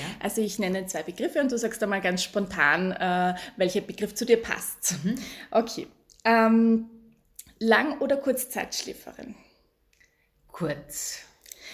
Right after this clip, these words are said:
Speaker 1: Teamwork oder Einzelkämpferin?
Speaker 2: Teamwork.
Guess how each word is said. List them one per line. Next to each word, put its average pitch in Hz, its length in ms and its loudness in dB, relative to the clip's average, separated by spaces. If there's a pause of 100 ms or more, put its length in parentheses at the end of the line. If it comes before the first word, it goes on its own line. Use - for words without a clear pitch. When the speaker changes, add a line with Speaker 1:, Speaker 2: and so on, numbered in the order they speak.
(360)
Speaker 1:
Teamwork 294 580 4
oder 226 200 2
Einzelkämpferin? 185 1040 -4 (200)
Speaker 2:
Teamwork. - 520 -8